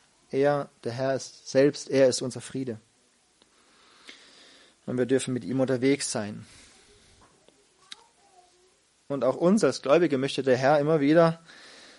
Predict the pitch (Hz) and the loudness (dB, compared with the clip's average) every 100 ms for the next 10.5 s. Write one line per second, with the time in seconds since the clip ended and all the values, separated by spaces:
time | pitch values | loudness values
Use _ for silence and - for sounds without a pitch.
0 | _ _ _ 139 147 - 139 147 151 156 | _ _ _ 0 0 2 2 4 2 -2
1 | - - 151 151 156 - 139 151 151 127 | -4 -4 -2 -2 -2 2 4 4 2 -6
2 | 98 - - - 131 127 151 160 151 139 | -10 -20 -20 -10 -6 -2 0 0 -2 -4
3 | 135 - - 170 190 156 120 - 139 123 | -4 -4 -4 4 8 8 4 -6 -8 -6
4 | 123 110 147 147 160 170 - - _ _ | -4 -4 2 4 4 2 -6 -20 _ _
5 | _ _ _ _ _ _ _ 131 131 131 | _ _ _ _ _ _ _ -6 -2 -2
6 | 127 127 143 139 123 139 139 127 120 127 | -2 0 2 2 2 0 2 -2 -2 -2
7 | - 123 143 151 170 151 131 - - _ | 0 2 2 2 -2 -2 -2 -4 -14 _
8 | _ - - - - _ - _ _ 131 | _ -20 -20 -20 -20 _ -20 _ _ -8
9 | 127 135 131 120 123 123 131 135 - - | -2 0 0 0 -2 -2 -2 -6 -8 -6
10 | 107 110 - 110 101 | -6 -6 -8 -10 -12